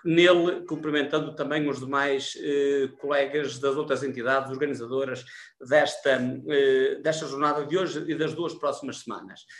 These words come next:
O, a minha, a minha intervenção, como o doutor Mário Diogo, eh, já acabou de, de, de ler, é, tem um título naturalmente,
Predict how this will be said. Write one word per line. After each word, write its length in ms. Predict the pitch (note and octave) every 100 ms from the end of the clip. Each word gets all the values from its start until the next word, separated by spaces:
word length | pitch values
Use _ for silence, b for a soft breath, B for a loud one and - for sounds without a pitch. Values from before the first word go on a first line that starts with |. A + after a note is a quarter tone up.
| B -
O, 280 | F3 F3+ G#3 A3+
a 60 |
minha, 480 | A#3+ A#3 G#3 F#3+ -
a 80 | F#3
minha 180 | G#3+ G#3
intervenção, 580 | F#3 E3 F3 E3+ G3 F#3+
como 160 | F3
o 40 | E3+
doutor 240 | F3 E3+
Mário 240 | D3+ D#3 D3+
Diogo, 640 | D3+ C3 A#2+ C3 B2+ B2+
eh, 320 | B2 B2 B2 B2 B2 B2 B2+ - -
já 200 | D3+ F3+
acabou 440 | - F3 A#2 C#3
de, 260 | D3 D3+ D3+
de, 220 | D3 D#3
de 120 | D#3+
ler, 400 | G3+ E3 E3+ F3 B B B _
é, 380 | F#3 F#3+ F#3+ -
tem 140 | G3+
um 260 | G#3 G3 -
título 640 | G3 G3+ G3 G3+ G3+ G3
naturalmente, 1300 | E3 E3+ A3 G#3+ F3+ E3+ D#3+ E3 F3 F3+ E3 F3+ F3+